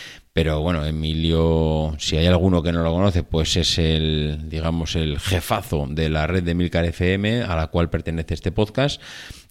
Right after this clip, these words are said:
Y, eh, pues, eh, si no habéis escuchado un podcast suyo de la semana pasada con Rocío,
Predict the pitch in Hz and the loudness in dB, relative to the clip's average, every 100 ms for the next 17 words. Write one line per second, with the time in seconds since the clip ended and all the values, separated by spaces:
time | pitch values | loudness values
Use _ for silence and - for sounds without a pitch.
0 | - 135 151 - 101 85 82 80 80 78 | 0 0 0 -2 0 2 2 0 0 -2
1 | 76 71 - 85 80 - 76 76 73 - | -4 -6 -6 -4 -4 -4 -6 -6 -4 -4
2 | - 85 92 95 90 90 92 - - 104 | -2 0 2 2 2 0 -2 -4 -2 2
3 | 95 85 80 98 95 85 - 101 87 80 | 2 2 0 0 0 -2 0 0 2 2
4 | 76 82 85 90 85 90 82 80 82 80 | 0 0 0 0 0 0 2 2 0 -2
5 | 95 104 78 | 0 2 2